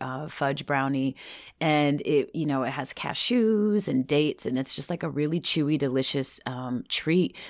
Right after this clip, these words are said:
But that's, like, the O G pot brownie. And it's come a long way, too, when you think about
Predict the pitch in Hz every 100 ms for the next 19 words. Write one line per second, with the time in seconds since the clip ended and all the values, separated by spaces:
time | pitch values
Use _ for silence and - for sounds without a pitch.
0 | - 170 160 151 180 226 233 185 190 -
1 | 147 151 160 143 143 143 147 - 165 233
2 | - 151 143 143 139 - - - - 170
3 | 170 - - - 196 220 - 170 160 165
4 | 160 147 165 160 - 170 202 156 147 143
5 | - 147 143 151 135 139 135